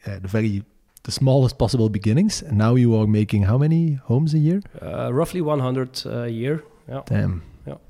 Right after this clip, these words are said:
Speaker 1: That's a lot. <laughs> Uh, yeah, so that's been throughout ten years. So what have you learned? What are, like, some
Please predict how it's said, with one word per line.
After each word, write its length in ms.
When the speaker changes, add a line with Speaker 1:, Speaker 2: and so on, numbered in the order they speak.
Speaker 1:
That's 180
a 60
lot. 300
<laughs> 40
Uh, 540
yeah, 180
so 160
that's 200
been 200
throughout 500
ten 180
years. 540
So 320
what 220
have 100
you 140
learned? 420
What 180
are, 100
like, 340
some 220